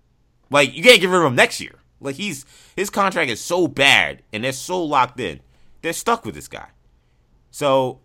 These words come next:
I don't know. The fact that I'm looking at the Cardinals and Panthers saying, "Hey, that might be decent," uh, that says a lot to me. Why do you think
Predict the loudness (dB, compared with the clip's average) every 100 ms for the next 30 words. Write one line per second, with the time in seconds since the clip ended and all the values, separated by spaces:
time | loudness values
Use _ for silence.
0 | _ _ _ _ _ 6 6 4 -2 -2
1 | -2 -2 -2 -4 -2 2 2 0 -4 -4
2 | -4 -8 -6 -4 -2 -2 -2 -4 -6 -8
3 | -12 -10 -12 -12 -18 _ _ _ _ _
4 | -8 -6 -6 -8 -6 -6 -4 -4 -4 0
5 | 0 0 -10 -8 -10 -12 _ _ _ _
6 | _ _ _ _ _ -20 -20 -20 _ _
7 | _ _ _ _ -20 _ _ _ _ 4
8 | 8 8 6 -4 -8 -4 -4 -4